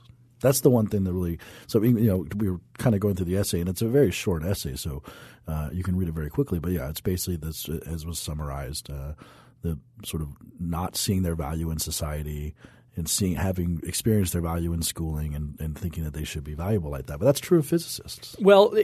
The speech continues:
Speaker 2: it is and it isn't. Uh, Nozick says that wordsmith intellectuals or incipient wordsmith intellectuals are praised by their teachers. The meritocracy happens on a face-to-face basis, and, uh, you are pulled into a network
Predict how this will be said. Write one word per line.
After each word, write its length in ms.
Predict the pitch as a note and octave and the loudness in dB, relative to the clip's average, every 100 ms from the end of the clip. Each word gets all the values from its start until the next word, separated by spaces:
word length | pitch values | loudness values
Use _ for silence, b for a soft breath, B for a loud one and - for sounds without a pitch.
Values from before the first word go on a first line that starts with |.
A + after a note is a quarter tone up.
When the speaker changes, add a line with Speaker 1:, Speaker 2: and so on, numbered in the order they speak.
| - | 8
Speaker 2:
it 180 | G3+ G3 | 10 12
is 300 | A3 F#3 D#3 | 8 6 0
and 220 | E3+ D3 | 0 4
it 120 | C#3+ | 6
isn't. 420 | C#3 C3 - C3+ | 6 4 -8 -8
Uh, 280 | - C3 B2 | -2 -2 0
Nozick 440 | F3 D3+ E3 D#3 D#3+ | 4 6 6 4 2
says 460 | E3+ C#3+ C#3 C3 | 6 6 6 2
that 400 | E3+ C#3+ A#2+ B2 | 2 4 4 2
wordsmith 600 | D3+ D#3+ F3 - E3 D3+ | 0 0 0 0 2 2
intellectuals 680 | D#3 C#3+ C#3+ A#2+ D#3+ C#3+ C3 | 2 2 2 2 0 2 2
or 160 | C3+ B2+ | 0 0
incipient 640 | C3 - E3+ D#3 B2+ - | 0 2 4 2 0 -2
wordsmith 480 | D#3 C#3 C3+ C#3+ A#2+ | 0 0 0 -2 -2
intellectuals 800 | B2+ C#3 A#2+ - C#3 B2+ B2+ A#2+ | -4 -2 -2 -2 -2 -2 -2 -2
are 140 | - C3 | -2 -2
praised 420 | D#3 C#3 B2+ - | 0 0 0 -2
by 120 | A#2 | -2
their 120 | A2+ | -2
teachers. 580 | A2+ C3 - - - - b b b b b | -4 -6 -6 -12 -10 -10 b b b b b
The 80 | D#3 | 0
meritocracy 1000 | D3 D#3 D#3+ C#3+ C3 D#3 - C#3 C3 C3 B - | 4 4 4 2 2 0 2 2 2 0 B 0
happens 540 | C#3 B2+ C3 C3 - | 0 2 -2 -2 -4
on 140 | D#3 | -6
a 40 | C3 | -2
face-to-face 720 | C#3+ A#2 - C3+ C3+ A2+ - | -2 -2 -2 -4 -2 -2 -4
basis, 560 | B2+ A#2 - - - - b b | -2 -2 -2 -6 -6 -10 b b
and, 600 | - B2 A#2+ A#2 A#2 A2+ - | -2 0 2 0 -2 -6 -4
uh, 320 | B2+ A#2 A2+ - | -2 0 -2 -2
you 360 | C3+ C3 B2+ | -2 0 2
are 340 | A#2+ A#2+ A#2 - _ _ | 2 2 -2 -4 _ _
pulled 200 | - E3 | 2 4
into 180 | D3+ C#3 | 4 4
a 80 | C3 | 2
network 540 | C#3 C#3+ D#3+ C#3 - | 4 4 4 0 -4